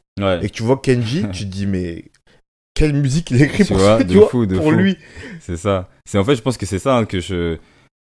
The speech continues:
Speaker 1: je pense que, bah, lui, c'est un amoureux des mots aussi, clairement. Et je pense qu'il se dit qu'il peut aller sur plusieurs terrains. De façon, il, c'est un mec hybride, tu vois, mais qu'il y a des, des sujets de, sur lesquels soit il est pas à l'aise, ou soit, euh,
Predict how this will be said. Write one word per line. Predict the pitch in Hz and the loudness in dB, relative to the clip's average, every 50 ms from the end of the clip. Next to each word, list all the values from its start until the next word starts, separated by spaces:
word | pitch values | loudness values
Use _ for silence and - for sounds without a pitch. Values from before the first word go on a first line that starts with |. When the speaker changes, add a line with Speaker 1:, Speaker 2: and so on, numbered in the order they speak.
| _ _ _ _ _ | _ _ _ _ _
Speaker 1:
je | - - | -14 -10
pense | - 98 - | -10 -10 -6
que, | - 95 85 85 82 82 82 80 80 80 76 | -4 -2 -2 0 0 -2 -2 -4 -4 -6 -8
bah, | 85 82 80 | -8 -6 -6
lui, | 87 98 | -6 -6
c'est | 90 - 85 82 | -6 -6 -6 -6
un | 82 82 | -4 -4
amoureux | 85 82 87 87 85 87 82 | -4 -4 -4 -4 -4 -4 -4
des | 82 82 | -4 -4
mots | 95 107 | -4 -4
aussi, | 98 - - 101 | -4 -6 -8 -10
clairement. | - 87 82 82 90 98 110 127 - _ _ _ _ _ _ _ | -8 -6 -6 -4 -4 -6 -6 -8 -12 _ _ _ _ _ _ _
Et | - | -18
je | 73 - | -18 -12
pense | - 107 95 - | -10 -10 -10 -10
qu'il | - 85 | -12 -12
se | 82 78 | -12 -8
dit | 92 107 98 | -8 -8 -8
qu'il | - 92 78 | -8 -12 -8
peut | 90 87 | -8 -6
aller | 87 90 | -6 -6
sur | - - - | -8 -10 -14
plusieurs | - 90 87 85 87 - | -16 -12 -10 -10 -10 -10
terrains. | - 87 87 90 95 90 87 90 82 | -10 -8 -8 -8 -8 -10 -12 -16 -20
De | 73 | -20
façon, | - - 78 - - 85 | -18 -18 -16 -14 -14 -12
il, | 82 87 82 76 - _ _ - _ _ _ _ _ _ _ | -12 -12 -12 -14 -16 _ _ -20 _ _ _ _ _ _ _
c'est | - - | -14 -10
un | 78 80 | -8 -8
mec | 80 - - 87 | -8 -8 -8 -10
hybride, | 80 90 95 107 98 85 | -8 -6 -6 -6 -6 -8
tu | - 80 | -8 -6
vois, | 82 90 | -6 -4
mais | 90 87 85 - | -4 -4 -4 -4
qu'il | - 92 95 101 95 | -4 -4 -2 -2 -2
y | 85 | -2
a | 82 | -2
des, | 78 80 80 80 80 80 78 | -4 -4 -4 -4 -6 -6 -6
des | 73 76 80 | -8 -8 -10
sujets | 78 - - 87 85 92 98 92 | -10 -10 -10 -6 -4 -4 -4 -4
de, | 80 82 - - | -4 -8 -12 -14
sur | - - 85 | -16 -14 -14
lesquels | 80 78 - 95 90 | -12 -10 -8 -10 -8
soit | - 107 95 | -6 -6 -6
il | 85 | -6
est | 78 | -6
pas | 71 90 85 | -6 -6 -4
à | 82 | -4
l'aise, | 87 98 117 120 95 | -4 -4 -4 -4 -6
ou | 90 85 | -8 -10
soit, | - 101 101 101 95 87 | -6 -2 0 2 2 2
euh, | 80 76 | 0 -2